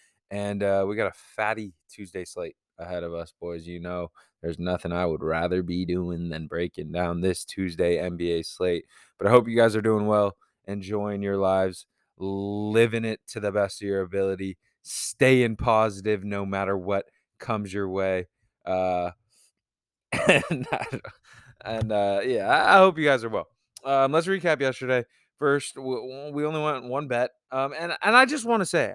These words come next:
I, I think I mentioned it before, uh, a lot of these teams are coming back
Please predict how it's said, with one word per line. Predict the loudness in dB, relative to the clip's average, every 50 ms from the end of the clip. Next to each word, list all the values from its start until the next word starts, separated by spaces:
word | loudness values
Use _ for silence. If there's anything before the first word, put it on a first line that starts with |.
| -4 0
I, | 2 2 4 4
I | 2 0
think | -2 -4 -4
I | -6
mentioned | -6 -6 -8 -8 -8 -10 -12
it | -10 -10
before, | -12 -14 -10 -8 -8 -8 -8 _ _ _ _ _ _ _ _ _
uh, | 2 4 6 6 6 4 4 2 _
a | -2 2
lot | 4 6 6 6 4
of | 2 0
these | 0 -2 -2 -2
teams | 0 0 0 2 2
are | 0 0
coming | 2 2 2 4 4 2 0 0
back | 0 2 2 2 0 -2 -6